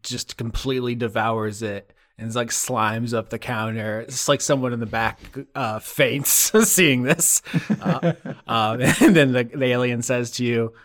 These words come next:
in, like, like a, a rustling language that you understand, it's a Sylvan variant, says, um,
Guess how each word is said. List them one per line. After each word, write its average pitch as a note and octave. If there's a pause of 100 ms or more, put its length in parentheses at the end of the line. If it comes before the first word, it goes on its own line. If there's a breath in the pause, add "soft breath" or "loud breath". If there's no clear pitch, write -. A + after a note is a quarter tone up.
(440 soft breath)
in, D#3+
like, C#3+
like C3+
a, A#2+
a A#2
rustling D#3+
language F3
that D#3+
you E3
understand, F3
it's -
a A2+
Sylvan A#2
variant, A2+ (320 loud breath)
says, G#2+
um, G#2